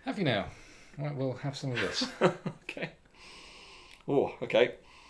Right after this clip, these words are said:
Speaker 2: That, that <laughs> That's powerful, just on the nose. <laughs> Okay, here goes. Oh.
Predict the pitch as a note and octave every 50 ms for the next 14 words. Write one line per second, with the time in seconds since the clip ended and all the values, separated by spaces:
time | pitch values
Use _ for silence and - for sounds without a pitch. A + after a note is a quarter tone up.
0 | - - - - - - - - - - A#2 - - - C3+ C#3 - - - -
1 | - - - - - - - - - - - - - D#4+ - - - - - C#4+
2 | C#4+ - - - - - - - - - - - - - - - D#3 D#3 - D#4+
3 | D#4+ - - E3 F3 F3 F3 E3 F3 F#3 - A#3+ - - - C#4+ - - - -
4 | - - - - - - - - - - C#5 - C4+ B3+ - - - - B3+ -
5 | - - A3 A3+ G3+ E3+ D3 B2+ A2+ - - - - - - - - - D3 D3
6 | D#3+ D3+ C#3 D3 D3 C#3 C#3+ C#3 C#3 C#3 - - - - - - - - - _
7 | _ _ _ _ - _ - - - - - - - - _ _ - _ - -
8 | _ - - - - - - - - _ - - _ - _ - - _ _ -
9 | - - _ _ _ - - _ _ _ _ _ - - - - - - _ -
10 | - - - - - - - - - - - - - - - -